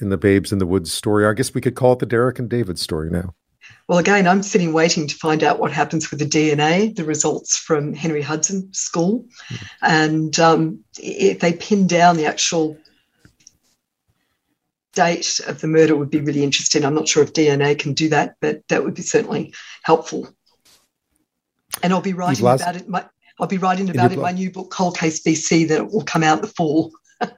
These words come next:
Speaker 1: Oh, great. The name of the book, I'm sorry, Yves, is?
Speaker 2: Cold Case B C, and it's
Speaker 1: Cold
Speaker 2: coming
Speaker 1: Case
Speaker 2: out in the
Speaker 1: B C.
Speaker 2: fall.
Speaker 1: Well, congratulations on that as well. And yves lazarus dot com for any listeners who'd like to go have a look at that blog that garnered so much attention and the photos of the young boys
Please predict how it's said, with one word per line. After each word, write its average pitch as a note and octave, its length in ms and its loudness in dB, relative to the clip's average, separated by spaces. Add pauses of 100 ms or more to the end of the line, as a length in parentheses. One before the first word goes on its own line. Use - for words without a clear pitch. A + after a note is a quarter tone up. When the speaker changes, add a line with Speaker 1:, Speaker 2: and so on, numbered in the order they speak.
(340)
Speaker 1:
Oh, C#3+ 80 2
great. E3+ 360 0
The C3+ 60 0
name D#3 140 4
of D#3 40 2
the C#3 60 8
book, F3 220 2
I'm D3+ 80 -2
sorry, F3+ 280 2
Yves, G#3 120 0
is? - 280 -2 (340)
Speaker 2:
Cold G#3+ 300 4
Case G3+ 280 0
B G3+ 160 0
C, C#4 500 2 (100)
and F3 120 -8
it's E3 80 -8
Speaker 1:
Cold D3+ 140 8
Speaker 2:
coming D#3+ 160 2
Speaker 1:
Case D3 100 2
Speaker 2:
out D3+ 80 -6
in C3+ 60 -2
the - 40 -2
Speaker 1:
B - 60 -10
C. C#3 80 -6
Speaker 2:
fall. G#3+ 260 -4 (560)
Speaker 1:
Well, A#2+ 200 4
congratulations B2 760 0
on G#2+ 120 2
that G#2+ 180 4
as F2+ 120 -6
well. B2+ 180 2
And B2+ 380 2 (120)
yves D#3+ 180 -2
lazarus B2 400 2
dot A#2 220 2
com E3+ 400 0
for - 120 -2
any A2 140 0
listeners G#2+ 380 0
who'd A2+ 120 0
like G#2 180 2
to G#2 60 -4
go G2 300 0 (300)
have G#2 180 0
a - 20 0
look G2 220 -2
at G2 80 -4
that F#2 160 -2
blog F#2 380 2
that F2 120 -8
garnered F2 300 -2
so G2+ 160 -2
much E2+ 160 -4
attention F2+ 420 -4
and E2+ 80 -2
the F2 60 -4
photos F2+ 400 -2
of D#2+ 100 -6
the F2 60 -4
young F2 240 0
boys E2+ 440 -2